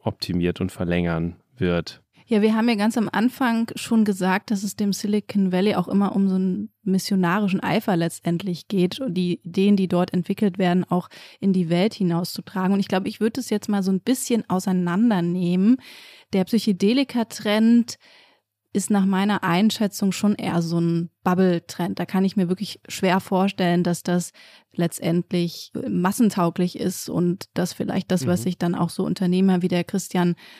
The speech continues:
Speaker 2: Angermeier, von dem Tom erzählt hat, auch erhoffen, vielleicht nicht so eintreten wird. Das andere mit der Selbstoptimierung, das sehe ich total anders. Und da würde ich sagen,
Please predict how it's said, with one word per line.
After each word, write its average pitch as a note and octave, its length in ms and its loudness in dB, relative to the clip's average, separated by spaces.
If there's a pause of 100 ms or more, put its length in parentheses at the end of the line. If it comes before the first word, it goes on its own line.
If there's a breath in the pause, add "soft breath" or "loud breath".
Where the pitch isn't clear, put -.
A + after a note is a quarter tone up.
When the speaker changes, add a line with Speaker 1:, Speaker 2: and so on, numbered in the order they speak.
Speaker 2:
Angermeier, G3 760 0 (120)
von F#3 180 2
dem F3 440 0
Tom A#3 220 2
erzählt G3 460 0
hat, F#3 300 -2 (260 loud breath)
auch - 160 -6
erhoffen, G#3+ 600 4 (440 soft breath)
vielleicht F#3 300 -2
nicht G#3 160 2
so - 120 -4
eintreten F#3 640 -6
wird. - 160 -4
Das F#3+ 100 -2
andere C4+ 320 4
mit A#3+ 160 4
der F#3 160 2
Selbstoptimierung, A3+ 1040 2
das G3+ 180 0
sehe G#3 100 4
ich F#3 140 0
total E3+ 420 -2
anders. - 420 -4
Und F3+ 180 -2
da F3+ 140 2
würde A3 200 4
ich F3 180 -6
sagen, F3 380 0